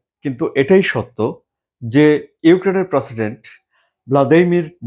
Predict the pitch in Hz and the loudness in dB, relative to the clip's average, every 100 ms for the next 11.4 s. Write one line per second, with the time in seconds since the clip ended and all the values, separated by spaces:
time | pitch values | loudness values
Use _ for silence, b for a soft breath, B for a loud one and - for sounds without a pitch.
0 | 107 135 147 175 - - 117 113 104 107 | -4 0 0 0 -4 -8 -4 -2 -4 -6
1 | 90 104 _ _ _ 120 127 110 143 175 | -12 -14 _ _ _ -4 -4 0 2 2
2 | 190 - 143 135 - 156 160 160 - _ | 0 -2 -4 -4 -2 -2 -2 -8 -20 _
3 | - 113 131 139 123 113 135 117 - _ | -8 -4 -2 -2 -2 2 2 0 -14 _
4 | - 127 123 131 - 123 120 143 107 - | -4 -4 -2 -4 -2 -6 -4 -2 -2 -4
5 | _ _ _ _ _ _ 123 135 - 180 | _ _ _ _ _ _ -2 0 2 2
6 | 165 - 156 127 135 120 117 117 117 117 | 2 0 -2 0 -4 -4 -2 -2 -2 -4
7 | 110 101 110 101 98 104 147 156 127 - | -2 -2 -2 -2 -4 0 2 2 -2 -6
8 | - 123 123 127 113 104 - - 107 - | -2 -2 -2 -6 -4 -4 -6 -18 -20 -20
9 | _ _ _ _ - 160 180 147 156 151 | _ _ _ _ -4 0 2 2 2 0
10 | - 120 107 92 _ _ _ - 123 - | -2 -4 -4 -6 _ _ _ -6 -6 -4
11 | 107 - - | -10 -8 -12